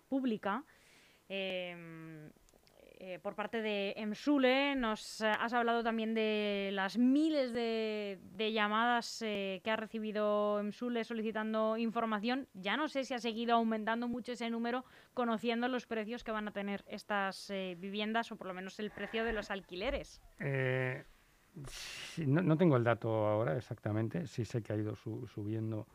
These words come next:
Speaker 2: o sea, que ha seguido subiendo, pero no,
Speaker 1: No sé si
Speaker 2: no
Speaker 1: tan
Speaker 2: la velocidad.
Speaker 1: rápidamente.
Speaker 2: Ya la velocidad posiblemente. Como todos sabemos, hay un primer im-, un,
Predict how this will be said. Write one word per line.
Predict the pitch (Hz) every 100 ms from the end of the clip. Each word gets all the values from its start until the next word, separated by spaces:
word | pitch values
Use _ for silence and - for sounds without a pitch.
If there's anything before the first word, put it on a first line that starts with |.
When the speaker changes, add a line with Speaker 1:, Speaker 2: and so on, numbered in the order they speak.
| -
Speaker 2:
o | -
sea, | 113
que | 104
ha |
seguido | 123 110 107
subiendo, | - 113 113 104
pero | 104
no, | 104
Speaker 1:
No | 247
sé | -
si | 311 311
Speaker 2:
no |
Speaker 1:
tan | 240
Speaker 2:
la | 214
velocidad. | 214 208 208
Speaker 1:
rápidamente. | 180 156 156 - -
Speaker 2:
Ya | 131
la | 147
velocidad | 131 120 110 120
posiblemente. | 127 117 107 104 107 110 - - - 208
Como | 135 113
todos | 135 143 135
sabemos, | 127 123 139
hay | 120 113
un |
primer | 107 110 113
im-, | 110 107 -
un, | 117